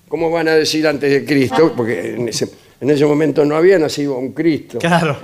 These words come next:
Speaker 2: nos vamos a remontar, decía.
Speaker 1: Sí, y, y nos vamos a remontar también es una compadrada.
Speaker 2: <laughs> Sí.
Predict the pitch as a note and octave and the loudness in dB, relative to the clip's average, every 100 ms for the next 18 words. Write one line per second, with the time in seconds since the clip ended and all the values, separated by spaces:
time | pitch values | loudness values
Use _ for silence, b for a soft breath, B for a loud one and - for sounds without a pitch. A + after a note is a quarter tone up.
0 | - D#3 F3 A3+ A3+ G3+ G3 F3+ F3 F3 | -8 0 2 4 2 2 2 0 -2 -2
1 | E3+ D3+ B2 A#2 A2+ C3+ C3+ C3+ C3+ C#3 | 0 0 0 -6 -2 2 2 2 2 0
2 | C#3+ D3+ F#3 G#3 D#3+ D3+ D3+ D3 F3+ E3+ | 2 2 4 2 2 2 0 -2 -2 -2
3 | C#3 D#3 D#3+ D3 C#3 C3 A#2+ A#2+ B2 C3+ | -2 -2 -2 -2 -4 -4 -8 -8 -6 -4
4 | G#2+ F#2 F#2+ G3 - | -6 -10 -10 -10 -8